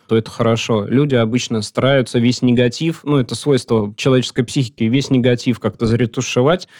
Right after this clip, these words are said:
и помнить только хорошее. Особенно, конечно, вы же понимаете, что коллектив давлеет, э, даже на гражданке. Если там собираются, кто служил, говоря правду о том, что с ним могло происходить,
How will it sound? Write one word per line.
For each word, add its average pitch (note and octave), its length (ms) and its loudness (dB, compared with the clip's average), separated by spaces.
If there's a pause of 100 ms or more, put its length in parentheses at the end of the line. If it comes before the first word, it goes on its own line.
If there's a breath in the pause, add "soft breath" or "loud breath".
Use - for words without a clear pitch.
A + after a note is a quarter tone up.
(160 loud breath)
и A2+ 640 0
помнить C3+ 320 0
только A#2 220 -4
хорошее. A2 640 -2 (180)
Особенно, F3 520 0
конечно, D#3 400 -2
вы C#3 140 0
же C3+ 120 -6
понимаете, D3+ 420 -2
что A2+ 440 0
коллектив C3+ 500 -4
давлеет, C3+ 680 0
э, A2 120 0
даже C3+ 320 0
на B2 140 2
гражданке. C#3 640 -2 (200 soft breath)
Если A2 360 -8
там G#2+ 200 -6
собираются, A#2+ 720 0
кто - 160 -10
служил, D3 540 0 (100)
говоря D#3 340 0
правду E3 520 -2
о A#2+ 100 -6
том, C3 180 0
что B2 200 -6
с - 100 -10
ним C3 100 0
могло A#2+ 300 2
происходить, B2+ 640 -2